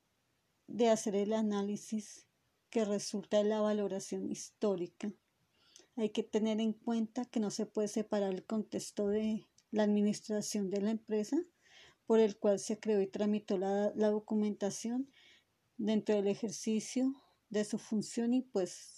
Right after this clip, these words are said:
su propósito, dando cumplimiento a las normas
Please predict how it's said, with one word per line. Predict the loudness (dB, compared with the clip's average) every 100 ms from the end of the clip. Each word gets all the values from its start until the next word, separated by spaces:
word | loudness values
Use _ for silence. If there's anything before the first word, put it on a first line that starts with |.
| -16
su | -12
propósito, | -2 -2 -2 -8 -8 -14 _ -20 _ _ _ _ _ _ _ _ _ _ -6
dando | 0 2 2 2
cumplimiento | 0 0 0 0 -2 -4 -2 -2 -2 -8 _ _ _ -20 _ -2
a | 2
las | 2 2
normas | 0 0 0 -2 -2 -4